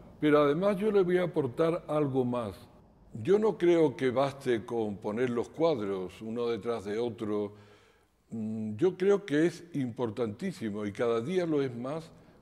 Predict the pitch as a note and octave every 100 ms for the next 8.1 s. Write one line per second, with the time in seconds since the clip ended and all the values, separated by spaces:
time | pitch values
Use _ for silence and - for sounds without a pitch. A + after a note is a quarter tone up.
0 | - C#3+ D#3+ D#3 C3 B2 B2 A#2+ B2 A2
1 | G#2 - G2+ F#2 F2+ F2 - - - -
2 | - - - - - - - - - -
3 | - - - - - D#3+ E3 D#3+ D3 -
4 | D3 C#3+ C3+ C3 B2 A2+ A2+ A#2 A2+ G#2+
5 | B2 A#2 A2+ A#2 A2+ A2 G#2+ - - -
6 | A2 G#2+ A2 G#2 G2+ - A#2+ G2 A2 G2
7 | A2 G#2+ G#2 F2+ A2 F#2+ A2+ E3 - C#3